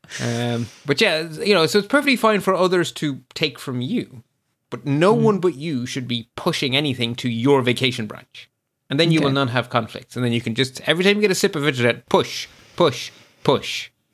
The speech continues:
Speaker 1: And you'll be perfectly fine. Which, of course, brings us to, what do I do when I get home? Well, the first thing to do before you do anything else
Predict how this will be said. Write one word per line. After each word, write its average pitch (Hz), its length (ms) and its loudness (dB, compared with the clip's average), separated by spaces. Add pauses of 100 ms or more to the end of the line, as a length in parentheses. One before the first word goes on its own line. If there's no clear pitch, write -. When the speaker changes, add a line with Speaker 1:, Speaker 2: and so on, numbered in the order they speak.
(460)
Speaker 1:
And 110 100 -4
you'll 110 120 0
be 110 120 -2
perfectly 110 360 -4
fine. - 240 -14 (1800)
Which, 208 140 -6
of 277 80 -4
course, 262 220 2
brings 185 300 0
us 160 100 -4
to, 160 160 0
what 117 280 -2
do 131 100 4
I 156 60 6
do 185 120 2
when 226 100 2
I 233 80 2
get 233 120 2
home? 277 380 0 (800)
Well, - 220 -4 (200)
the 127 100 -2
first - 420 0
thing 185 180 2
to 151 80 -6
do 123 140 0
before 139 280 -2
you 135 100 2
do 127 160 0 (280)
anything 247 500 2
else 147 520 -4